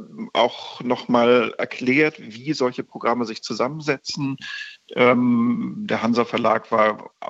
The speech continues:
wie viele andere Verlage auch traditionell, sehr mit männlichen Autoren, ähm,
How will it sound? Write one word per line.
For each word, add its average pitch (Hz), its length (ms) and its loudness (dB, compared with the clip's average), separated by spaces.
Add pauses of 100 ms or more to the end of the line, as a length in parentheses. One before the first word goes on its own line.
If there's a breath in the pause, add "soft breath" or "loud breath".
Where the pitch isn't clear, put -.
(160)
wie 226 240 -2
viele - 320 0
andere 147 260 -2
Verlage 117 500 0
auch 113 300 -2
traditionell, 110 800 -4 (580 loud breath)
sehr 117 360 4
mit 131 160 -4
männlichen 120 460 -2
Autoren, 131 960 0
ähm, 120 920 -2